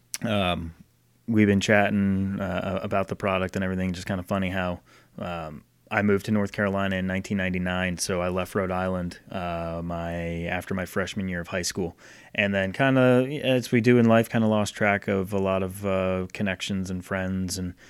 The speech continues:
social media certainly has helped reconnect some people. I have some connections back to Rhode Island, my childhood friends that I still keep in contact with through Facebook or Instagram and, and other social media platforms. And, um,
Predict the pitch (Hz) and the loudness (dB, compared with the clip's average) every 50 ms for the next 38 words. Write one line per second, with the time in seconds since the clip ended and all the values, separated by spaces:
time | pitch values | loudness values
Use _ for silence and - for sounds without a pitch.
0 | - - - - _ - - 135 - 127 120 117 113 113 110 104 - 127 117 107 | -20 -20 -20 -20 _ -2 0 2 4 6 8 8 8 8 6 6 4 2 2 2
1 | 110 104 98 92 - - 107 107 113 - - - - - _ _ _ _ - 107 | 2 0 0 0 0 2 2 2 2 0 -4 -14 -20 -20 _ _ _ _ -2 0
2 | 107 107 - - 107 107 104 - - - 110 104 - 113 110 113 110 113 113 107 | 0 0 2 2 2 2 2 0 0 -2 0 2 2 0 0 0 -2 -2 -2 -2
3 | 98 98 101 101 98 98 95 92 - - - - - - _ - - - 107 95 | -2 -2 -2 -2 -2 -2 -2 -4 -8 -14 -18 -20 -20 -20 _ -8 -6 -4 -4 -2
4 | - 104 104 101 - - 107 95 - 101 98 98 - _ - - 107 104 101 95 | -2 -2 -2 -2 -2 -2 -4 0 0 0 0 0 -2 _ -4 -2 0 0 0 -2
5 | 98 - - - - - - - - - - _ _ - 123 110 107 104 104 104 | -4 -6 -12 -18 -20 -20 -20 -20 -20 -20 -20 _ _ 4 6 6 8 8 6 6
6 | 107 110 110 110 110 101 101 104 - - 107 104 101 98 104 107 101 - - 110 | 6 6 6 6 6 6 4 2 2 4 4 4 4 4 4 2 2 2 2 2
7 | 107 104 104 104 107 104 101 101 98 - - 117 104 101 98 - - 110 - 101 | 4 4 4 4 4 4 4 4 2 2 2 4 4 4 2 2 0 0 0 -2
8 | 95 - 110 104 98 92 - 104 101 101 - - 110 104 101 101 98 - - - | -2 -2 -2 -2 -2 0 0 0 0 0 -2 -2 0 0 2 0 0 -4 -6 -4
9 | 107 101 101 95 - - 107 101 95 - - - 101 98 95 90 - - 101 92 | -2 -2 -2 -2 -2 -2 -2 0 -2 -2 -2 -2 -2 -2 -2 -4 -4 -4 -2 -2
10 | 95 92 92 92 - - 104 95 101 95 95 95 95 95 95 95 92 92 92 90 | -2 -2 -4 -6 -6 -6 -4 -4 -2 -2 -2 -2 -2 -2 -2 -2 -2 -4 -4 -4
11 | 92 98 95 92 90 90 87 92 - - 98 92 90 - - 104 98 - 101 95 | -6 -6 -6 -6 -6 -6 -8 -8 -8 -8 -8 -8 -8 -6 -6 -6 -4 -4 -6 -6
12 | 92 92 92 87 - 107 98 92 - - 104 98 98 98 90 - 98 90 87 85 | -4 -4 -6 -6 -4 -4 -4 -4 -4 -4 -4 -2 -2 -4 -4 -6 -6 -8 -6 -6
13 | - 98 90 90 87 | -4 -4 -2 -4 -4